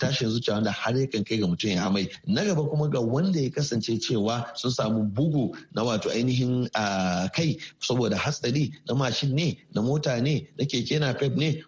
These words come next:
ko na makamancin haka, to in ya taɓa wani sashi a jikin kwakwalwansu wanda yake taimakawa wurin controlling wannan sashin da yake nausea da vomiting din, to fa ba abin mamaki bane ya kasance ya ji tashin zuciya har ma ya amai. Su sa ma wanda suke da matsala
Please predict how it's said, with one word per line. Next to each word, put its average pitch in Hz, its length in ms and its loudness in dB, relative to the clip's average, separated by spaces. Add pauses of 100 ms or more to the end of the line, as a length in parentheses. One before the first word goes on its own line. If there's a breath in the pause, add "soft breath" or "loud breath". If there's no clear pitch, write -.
ko 143 120 0
na 160 140 0
makamancin 127 480 0
haka, 135 380 0 (140)
to - 220 -2
in 185 180 4
ya 190 80 2
taɓa 151 240 -2
wani 135 260 2
sashi 165 640 0
a 107 80 0
jikin 101 280 0
kwakwalwansu 127 560 2
wanda 113 220 2
yake 104 280 0
taimakawa 120 880 2 (340 loud breath)
wurin 135 500 2
controlling 156 800 0
wannan 110 360 2
sashin 139 380 0
da 101 80 2
yake 110 360 0
nausea 120 420 0
da 95 100 2
vomiting 110 520 0
din, 156 200 0 (200 loud breath)
to 110 120 -2
fa 135 100 -2
ba 131 120 0
abin 92 160 0
mamaki 110 360 0
bane 110 160 2
ya 98 60 2
kasance 107 340 -2
ya 104 80 2
ji 107 120 0
tashin 131 340 0
zuciya 123 280 0
har 104 200 0
ma 101 160 2
ya 101 220 2
amai. 104 260 0 (180 loud breath)
Su - 180 -4
sa 131 200 0
ma 117 160 2
wanda 139 280 2
suke 120 220 0
da 101 80 2
matsala 135 480 0